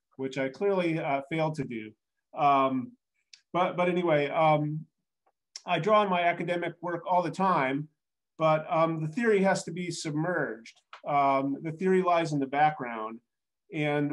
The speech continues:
the goal of the writing is to be accessible. And another thing I think that is different between, uh, writing for these audiences and academic audiences is making, um, the main points, uh, immediately apparent to every reader. So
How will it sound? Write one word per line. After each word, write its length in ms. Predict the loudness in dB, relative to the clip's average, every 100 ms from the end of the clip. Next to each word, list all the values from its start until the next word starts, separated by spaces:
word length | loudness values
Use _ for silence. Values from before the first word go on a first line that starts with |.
| -6 -10
the 80 |
goal 300 | -8 -2 0
of 80 | 0
the 80 | -2
writing 300 | -2 0 -2
is 120 | -4
to 80 | -6
be 160 | -6 -4
accessible. 720 | -6 -4 -6 -6 -14 -16 -18 _ _ _ _
And 160 | -6 -4
another 300 | -2 0 -2
thing 240 | -2 -2
I 100 | -2
think 220 | -4 -6
that 140 | -6 -6
is 140 | -8
different 340 | -8 -8 -6 -8
between, 520 | -8 -4 -2 -2 -4 -6
uh, 140 | -8 -8 -6
writing 280 | -4 -2 -4
for 120 | -4
these 260 | -2 -2
audiences 540 | -2 -2 -2 -8 -10 -8
and 100 | -8
academic 500 | -8 -8 -8 -6 -4
audiences 640 | -6 -6 -10 -14 -16 -16 -16
is 360 | -12 -12 -12 -16 _ _ _ _ _ -16
making, 640 | -4 -4 0 0 0 -4 -10 -20 _
um, 440 | -2 0 0 -4 -8 -10
the 100 | -6
main 360 | -4 -2 -2
points, 340 | -4 -4 -4 -6 -16 _ _ -6
uh, 240 | 0 0 -2 -8
immediately 720 | -6 -4 -6 -4 -4 -2 -4
apparent 460 | -4 -4 -4 -4 -6
to 140 | -10 -10 -6
every 240 | -6 -4
reader. 420 | -6 -6 -6 -10 -16
So 500 | -16 -6 -4 -4 -4